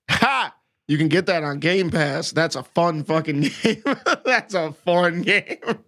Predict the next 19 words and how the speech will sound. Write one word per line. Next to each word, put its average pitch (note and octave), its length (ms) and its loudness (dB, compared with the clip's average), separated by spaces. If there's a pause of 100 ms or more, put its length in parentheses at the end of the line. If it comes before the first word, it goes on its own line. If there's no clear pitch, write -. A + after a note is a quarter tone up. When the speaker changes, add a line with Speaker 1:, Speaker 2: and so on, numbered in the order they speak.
Speaker 1:
right. D#3+ 340 0 (320)
All - 880 -10
right, D3+ 260 -2
bet. E3 300 0 (320)
So, F3+ 580 0 (840)
<laughs> - 840 -20
I C#3 160 0
guess F3+ 540 -2 (240)
what C#3+ 200 2
I'm D3 140 0
gonna E3+ 240 0
do, A#2+ 420 -2 (100)
'cause C3+ 160 0
I C3 60 2
had D#3+ 380 -2
this C#3 320 -2
thing A#2+ 480 -4
envisioned, A2 840 -10 (1040)
that, B2+ 480 0